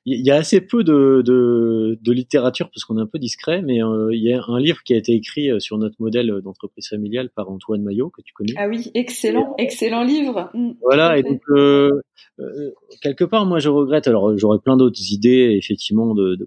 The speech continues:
Speaker 1: plein de... Moi, je suis quelqu'un de curieux et je passe pas mal de temps à, à lire ou à, à m'inspirer, mais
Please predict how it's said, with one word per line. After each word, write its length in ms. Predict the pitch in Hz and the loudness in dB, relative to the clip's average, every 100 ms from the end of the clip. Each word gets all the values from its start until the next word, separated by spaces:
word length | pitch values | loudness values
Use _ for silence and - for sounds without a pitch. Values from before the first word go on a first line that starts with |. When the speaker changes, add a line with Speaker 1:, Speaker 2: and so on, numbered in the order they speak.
| _ | _
Speaker 1:
plein 200 | - 127 | -6 -4
de... 220 | 113 113 | -2 -4
Moi, 160 | 107 110 | -2 -4
je 80 | 104 | -6
suis 100 | - | -6
quelqu'un 260 | 110 117 | -6 -4
de 80 | 107 | -4
curieux 500 | - - 113 117 120 | -4 -2 2 2 0
et 20 | |
je 80 | 113 | -2
passe 160 | - - | -10 -8
pas 120 | 117 | -4
mal 120 | 117 | -2
de 100 | 107 | -2
temps 260 | - 110 98 | -4 -4 -4
à, 120 | 95 95 - | -6 -10 -14
à 100 | 101 | -6
lire 400 | 101 110 127 127 | -4 0 2 2
ou 180 | 110 98 | 0 -2
à, 140 | 95 95 _ _ _ | -6 -10 _ _ _
à 40 | 110 | -6
m'inspirer, 720 | 113 110 - 110 117 143 151 110 | -6 -6 -6 -2 0 0 -4 -4
mais 320 | 117 123 120 | 2 2 2